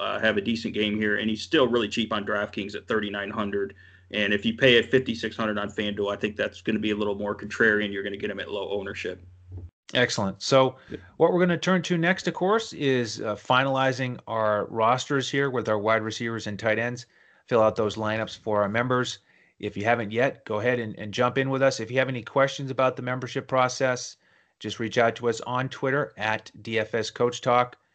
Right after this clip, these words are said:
Speaker 2: and we'll get you in with the Bet U S option or straight through our website, D F S coach talk dot com. Uh,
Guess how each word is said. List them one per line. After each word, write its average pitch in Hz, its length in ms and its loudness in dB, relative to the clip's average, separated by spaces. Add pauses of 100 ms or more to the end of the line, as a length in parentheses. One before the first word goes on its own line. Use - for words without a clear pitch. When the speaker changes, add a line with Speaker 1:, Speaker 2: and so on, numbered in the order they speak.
(180)
Speaker 2:
and 101 120 -10
we'll 95 80 -10
get 90 260 -4
you 113 120 -4
in 110 240 -4
with 101 260 -6
the 101 220 -8
Bet 101 240 2
U 120 180 -2
S 120 180 0
option 131 440 0 (600)
or 113 400 2
straight 123 320 2
through 135 160 0
our 127 80 6
website, 123 460 2 (100)
D 113 160 -2
F 104 120 -2
S 107 140 0
coach 104 280 -2
talk 92 280 0
dot 90 240 -4
com. 92 320 -4 (680)
Uh, - 300 -14